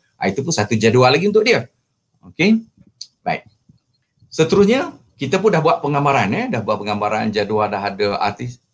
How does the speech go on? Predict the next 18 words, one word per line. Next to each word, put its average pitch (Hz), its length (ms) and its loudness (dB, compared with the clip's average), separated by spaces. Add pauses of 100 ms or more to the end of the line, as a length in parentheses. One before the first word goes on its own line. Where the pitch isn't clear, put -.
(120)
Lengkap 165 480 -2
penggambaran 113 640 0 (240)
selama 110 560 0
seminggu 127 400 -2
katakanlah, 90 560 -4
eh. 180 160 -6
Kita 170 160 -8
dah 92 160 -2
buat - 160 -6
penggambaran. 92 560 -2 (640)
Selepas 120 320 0
itu 190 100 0
kita - 240 -6
akan 107 160 -2
pergi 123 240 -6
ke 107 80 -4
langkah 98 320 -2
seterusnya. 127 480 -6